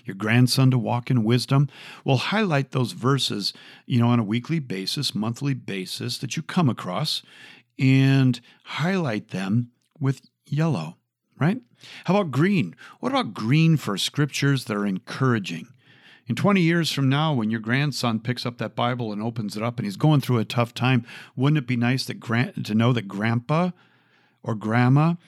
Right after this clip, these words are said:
spent years highlighting this Bible for my encouragement? Wow.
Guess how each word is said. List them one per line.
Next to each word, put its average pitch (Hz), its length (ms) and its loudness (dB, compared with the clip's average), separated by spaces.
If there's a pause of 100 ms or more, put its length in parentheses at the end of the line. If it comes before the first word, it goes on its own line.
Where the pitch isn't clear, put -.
(280)
spent - 560 -2
years 139 720 2 (260)
highlighting 131 540 2
this 107 180 0
Bible 113 500 -2
for - 160 -18
my 95 340 -8
encouragement? 147 880 -2 (760)
Wow. - 640 -6